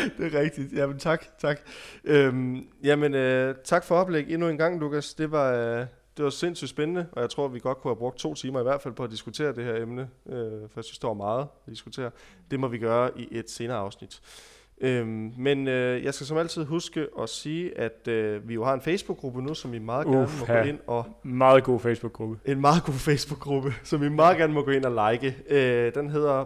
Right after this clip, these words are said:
Speaker 1: Podcast Psykologen, eller er det Psykologen Podcast? Jeg kan ikke huske det.
Speaker 2: Psykologen Podcast.
Speaker 1: Psykologen Podcast. Vi
Speaker 2: Mellemrum
Speaker 1: søger på det.
Speaker 2: imellem.
Speaker 1: Mellemrum imellem.
Speaker 2: Ja.
Speaker 1: Meget vigtigt.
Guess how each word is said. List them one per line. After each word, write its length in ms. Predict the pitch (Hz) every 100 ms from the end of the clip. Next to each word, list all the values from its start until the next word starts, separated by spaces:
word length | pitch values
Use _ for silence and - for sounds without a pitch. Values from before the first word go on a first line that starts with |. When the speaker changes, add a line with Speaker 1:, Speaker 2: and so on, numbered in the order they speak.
| 135
Speaker 1:
Podcast 440 | - 185 185 165 -
Psykologen, 640 | - 147 147 175 - 165 -
eller 120 | 127
er 40 | 117
det 40 |
Psykologen 440 | 120 127 139 147 127
Podcast? 500 | 135 131 113 - -
Jeg 100 | -
kan 80 | 113
ikke 100 | 98
huske 100 | 101
det. 20 |
Speaker 2:
Psykologen 440 | 131 120 120 117 117
Podcast. 360 | 113 - 113
Speaker 1:
Psykologen 600 | 110 160 139 131 139 127 -
Podcast. 480 | 147 - - - -
Vi 60 | 127
Speaker 2:
Mellemrum 200 | 127 147
Speaker 1:
søger 60 | 120
på 40 |
det. 40 |
Speaker 2:
imellem. 240 | 117 120 123 - - - -
Speaker 1:
Mellemrum 360 | 143 151 131
imellem. 320 | 117 120 110 107
Speaker 2:
Ja. 140 | 131 131
Speaker 1:
Meget 180 | 117 113
vigtigt. 380 | 101 - -